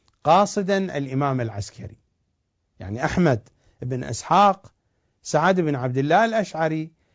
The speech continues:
كان عالماً بأن أحمد بن إسحاق قد خرج من قم باتجاه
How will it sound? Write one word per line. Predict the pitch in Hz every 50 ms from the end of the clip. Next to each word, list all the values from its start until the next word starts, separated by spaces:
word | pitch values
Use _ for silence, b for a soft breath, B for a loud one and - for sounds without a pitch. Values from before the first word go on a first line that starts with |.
| _ _ _
كان | - 151 151 151
عالماً | 147 135 147 185 220 220 202 185 160 147 139
بأن | 135 127 139 151 143 143 139 143
أحمد | 170 190 160 - 175 156 147 135
بن | 143 - 135 135 139
إسحاق | 135 127 - - - 175 208 202 - _
قد | 156 147 139
خرج | - - 180 208 240 233 220 233
من | 226 226 214 196
قم | - - 190 180 156
باتجاه | 151 139 - 151 143 131 165 175 180 170 156 170 165 165 170